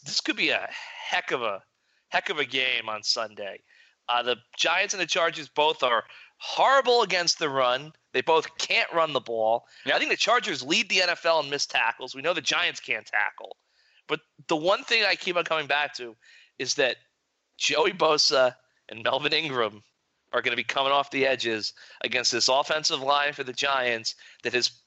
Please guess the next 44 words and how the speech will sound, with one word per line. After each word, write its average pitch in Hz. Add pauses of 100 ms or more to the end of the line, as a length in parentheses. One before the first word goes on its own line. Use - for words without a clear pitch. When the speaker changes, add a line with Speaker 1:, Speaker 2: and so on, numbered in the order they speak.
(160)
Speaker 1:
been 131
schemed 202
around 185
for -
the 131
past 131
two 139
weeks, 123 (240)
and 120
everyone's 180
been 151
saying, 143
you 131
know, 120
"The 107
line's 139
better, 139 (360)
you 120
know, 107
Flowers 151
is 139
better, 143
this 143
is 143
better." 143 (500)
I 175
think 240
this 208
is 175
really 190
gonna 175
be 151
a 131
true 190
test 160
about 131
where 127
this 120
line 143
stands 117 (280)
on 113
Sunday, 110 (280)
'cause 117 (640)
n-, 151